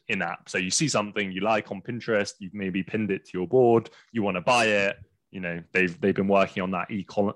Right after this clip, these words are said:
e-commerce element. Um, and of course, PayPal likes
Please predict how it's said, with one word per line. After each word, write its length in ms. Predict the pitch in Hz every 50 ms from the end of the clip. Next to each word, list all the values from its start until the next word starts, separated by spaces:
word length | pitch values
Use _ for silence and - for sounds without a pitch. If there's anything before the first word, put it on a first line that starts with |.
| - _ -
e-commerce 600 | 110 104 - - - 107 101 98 92 90 87 - - -
element. 440 | 107 101 98 92 90 87 92 95 - _ - - _ _ _ 95
Um, 420 | 92 92 92 95 92 90 90 95 -
and 100 | 113 101
of 120 | 98 - -
course, 420 | - 113 98 95 95 90 - - - _ _ _
PayPal 520 | - 110 107 98 - 98 92 92 92 92 - _ _ _ _
likes 480 | 104 95 95 95 - - - - -